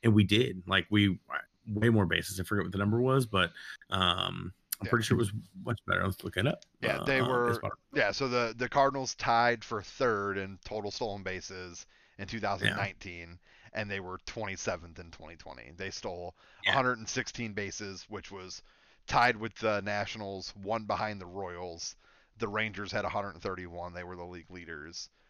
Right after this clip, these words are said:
Speaker 2: Uh, but there were only seven teams that stole a hundred or more bases, uh, Cardinals being one of them. Um, and then last year, they only stole eighteen bases.
Speaker 1: Yeah,
Speaker 2: Um,
Speaker 1: so I'm hard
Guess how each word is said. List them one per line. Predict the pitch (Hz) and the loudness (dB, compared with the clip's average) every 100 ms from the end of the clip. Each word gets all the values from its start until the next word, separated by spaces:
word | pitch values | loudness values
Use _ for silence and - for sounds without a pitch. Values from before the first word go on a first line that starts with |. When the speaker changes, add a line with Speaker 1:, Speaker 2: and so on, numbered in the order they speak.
| _ _ | _ _
Speaker 2:
Uh, | 101 98 | -2 -2
but | 82 | -2
there | 104 104 | -6 -6
were | 101 | -6
only | 101 101 98 92 90 - | -8 -8 -10 -10 -12 -10
seven | - 127 101 104 98 | -4 -2 -2 -6 -10
teams | 107 104 104 98 | -8 -8 -8 -8
that | - 98 - | -6 -6 -6
stole | 117 92 87 | -6 -6 -6
a | |
hundred | 104 98 92 | -6 -6 -8
or | 92 | -10
more | 95 95 | -8 -6
bases, | 98 98 - 104 110 - - _ - | -6 -6 -8 -12 -10 -12 -12 _ -6
uh, | 98 85 82 87 | -2 -2 -4 -6
Cardinals | - 104 95 92 | -4 -4 -6 -12
being | - 95 87 | -12 -12 -8
one | 101 117 | -8 -6
of | |
them. | 131 120 123 123 _ _ _ _ _ | -6 -6 -8 -16 _ _ _ _ _
Um, | - 98 90 85 | -2 0 -2 -4
and | 104 | -6
then | 98 92 | -6 -4
last | 98 92 - 95 | -2 -2 -6 -10
year, | 90 90 87 | -8 -8 -8
they | 90 87 85 85 - | -8 -8 -8 -10 -12
only | 95 92 | -14 -12
stole | 80 - 92 82 80 82 85 - | -8 -8 -8 -8 -8 -8 -12 -12
eighteen | 104 - - 82 78 | -12 -12 -14 -14 -16
bases. | - - - - 67 - - - - - - - | -16 -16 -16 -18 -16 -16 -18 -20 -18 -12 -10 -2
Speaker 1:
Yeah, | 101 101 107 | 4 6 6
Speaker 2:
Um, | 107 | 6
Speaker 1:
so | 143 120 | 6 6
I'm | - 165 185 | 6 8 8
hard | 190 180 | 8 8